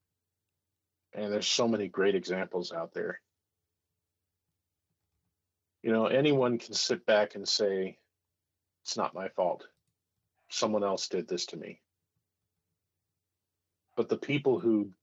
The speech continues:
don't say that, who actually take ownership of their lives, they are more successful people. They reach their goals. And if they don't, they don't blame someone else. They look at what they did or didn't do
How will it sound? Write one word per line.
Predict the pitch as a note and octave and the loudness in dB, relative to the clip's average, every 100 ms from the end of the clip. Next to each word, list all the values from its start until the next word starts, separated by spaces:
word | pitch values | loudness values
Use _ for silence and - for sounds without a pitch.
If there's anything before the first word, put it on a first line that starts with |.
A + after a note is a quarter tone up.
| - | 0
don't | G#2 B2+ | 2 0
say | - B2 A#2+ | 0 2 4
that, | A#2+ B2 - _ _ _ _ _ | 4 2 -2 _ _ _ _ _
who | A2 | 0
actually | G2+ - F#2+ | 0 0 -4
take | F2 G#2+ G#2 | 0 0 2
ownership | G#2+ A2 A2 G#2 G#2+ | 2 0 0 0 0
of | G2 | 2
their | G2+ | 4
lives, | F#2+ G#2 G#2 - _ | 4 4 0 -6 _
they | A2+ C3+ | 4 6
are | A2 B2+ | 6 4
more | A2+ A#2 | 4 2
successful | - A2 - G#2 - G2+ | 0 -4 -2 -2 -2 -8
people. | - G#2+ - _ _ _ _ _ _ _ _ _ _ | -4 -6 -6 _ _ _ _ _ _ _ _ _ _
They | A#2 A#2+ | 4 6
reach | A2+ B2 - - | 6 4 0 0
their | G2+ | 0
goals. | F2 D#2 - - - - _ _ _ _ - | 0 -4 -6 -10 -12 -14 _ _ _ _ -2
And | A2 | 2
if | A2+ | 2
they | A#2+ G#2+ | 2 2
don't, | A#2+ B2+ - - _ _ _ _ _ _ _ | 2 2 0 -8 _ _ _ _ _ _ _
they | A#2 | 0
don't | B2+ C3 | 2 2
blame | G#2+ A#2 A2 | 2 2 2
someone | - F#2+ F3+ | 0 -4 -2
else. | A#3 G#2 - - - _ _ _ _ _ _ _ _ _ _ _ | -2 -2 -4 -6 -8 _ _ _ _ _ _ _ _ _ _ _
They | A2 | 0
look | G#2+ B2+ B2 | 4 4 2
at | G#2+ | 0
what | A2 A2+ | 0 2
they | A#2+ A2+ | 2 2
did | A2+ G2+ F#2 F2+ _ - | 2 2 0 -8 _ -10
or | A2+ G#2+ | 0 0
didn't | A2 B2 A2+ F#2 | 2 0 0 -4
do | F#2+ F2 E2 | -4 -4 -4